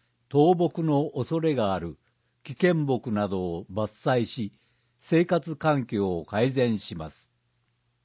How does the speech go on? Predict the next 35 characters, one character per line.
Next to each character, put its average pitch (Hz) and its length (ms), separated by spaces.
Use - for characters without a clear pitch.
市 175 400
町 139 420
事 135 200
業 165 300
の 104 200
危 - 160
険 170 180
木 131 680
伐 117 160
採 151 160
事 147 160
業 110 260
と 90 220
し - 120
て 90 280
整 180 300
備 117 180
し - 200
た 92 220
紀 135 140
北 165 240
町 110 300
の 90 180
写 110 180
真 151 300
が 120 160
あ 107 60
り 101 100
ま 82 160
す。 - 200
平 190 220
成 185 320
二 180 180
十 151 300
六、 113 420